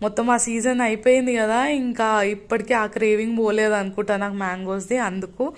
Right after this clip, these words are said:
And, ఆ, ఇక్కడ అంతా పూజ ఇచ్చేసుకున్నాను, కడపకి పూజ చేసేసుకొని కడప మీద కూడా ముగ్గులు వేసేసుకొని ఇంకా మామిడాకుల తోరణం కట్టేస్తున్నాను. కట్టేసిన తర్వాత overall లుక్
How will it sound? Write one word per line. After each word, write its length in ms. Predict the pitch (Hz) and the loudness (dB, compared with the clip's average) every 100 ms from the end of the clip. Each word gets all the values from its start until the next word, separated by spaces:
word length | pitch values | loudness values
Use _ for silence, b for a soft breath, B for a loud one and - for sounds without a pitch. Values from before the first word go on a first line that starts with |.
| B B B B - 196 208 | B B B B -6 -4 -2
And, 260 | 208 202 | 0 2
ఆ, 400 | 196 196 202 202 202 | 2 2 0 -2 -8
ఇక్కడ 200 | 196 226 | -6 -4
అంతా 260 | 208 196 214 | -2 -2 -4
పూజ 320 | 208 220 214 | -4 -4 -2
ఇచ్చేసుకున్నాను, 680 | 220 220 208 - 196 196 208 | -4 -2 -2 -2 -4 -4 -4
కడపకి 760 | 214 190 - 190 190 - 330 - B B B - | -4 -4 -4 -8 -6 -6 -4 -6 B B B -4
పూజ 160 | 240 208 220 - 226 | -2 0 -2 -4 -2
చేసేసుకొని 960 | 220 214 214 214 208 240 302 349 330 240 | 0 0 -2 -2 -4 0 0 0 -2 -2
కడప 200 | 196 196 | -4 -4
మీద 200 | 208 202 | -4 -4
కూడా 240 | 202 208 | -4 -4
ముగ్గులు 340 | 208 190 202 | -6 -6 -6
వేసేసుకొని 640 | 196 190 196 185 - 208 240 | -4 -4 -4 -4 -4 -4 -4
ఇంకా 260 | 226 220 220 B B B | -4 -6 -6 B B B
మామిడాకుల 580 | 202 196 196 208 208 202 | -2 0 0 -2 -2 -4
తోరణం 500 | 196 208 196 196 208 | -2 -2 0 -2 -4
కట్టేస్తున్నాను. 840 | 208 185 185 190 - 185 175 185 262 | -4 -4 -4 -4 -6 -6 -6 -6 -4
కట్టేసిన 460 | 214 202 202 202 202 | -6 -4 -6 -4 -4
తర్వాత 340 | 196 175 185 | -4 -2 -2
overall 560 | 185 247 185 180 190 196 | -2 -2 -2 -2 0 0
లుక్ 500 | 196 190 220 - | -2 -4 -6 -4